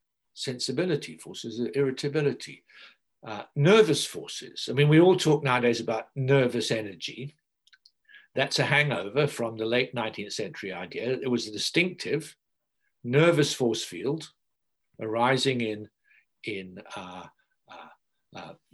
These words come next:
s-, complex sentient beings. And, uh, when you were reasoning, deciding what to do, you built up the potential energy of the nervous force field, i e you got full of nervous energy,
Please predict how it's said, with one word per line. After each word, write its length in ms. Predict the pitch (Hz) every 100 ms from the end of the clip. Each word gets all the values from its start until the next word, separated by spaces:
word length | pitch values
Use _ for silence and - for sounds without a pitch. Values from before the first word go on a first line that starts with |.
| - 160 160 151 147
s-, 160 | 143 - -
complex 480 | - - 113 -
sentient 400 | 127 120 117 101
beings. 580 | 120 123 170 190 - - _ _ _ -
And, 500 | 117 117 110 117 113
uh, 440 | 113 107 107 104 - - _ -
when 160 | 131
you 160 | 123 117
were 280 | 104 101 101 104
reasoning, 560 | 139 160 165 180 156
deciding 480 | 107 - 131 123 123
what 180 | 110 -
to 120 | 120
do, 120 | 127
you 400 | 170 127 113 104 -
built 280 | 160 170 180
up 220 | 165 -
the 100 | 131
potential 640 | - - 165 165 - 147
energy 580 | 143 143 131 127 123 123 117
of 160 | 113 113
the 100 | 113
nervous 400 | 135 123 117 -
force 260 | 143 131
field, 380 | - 180 220 170
i 220 | 104 113
e 300 | 127 135 123 123
you 160 | 120
got 260 | 117 113 -
full 380 | - 143 131 -
of 240 | 113 110
nervous 380 | 117 107 104 127
energy, 560 | 123 139 143 175 185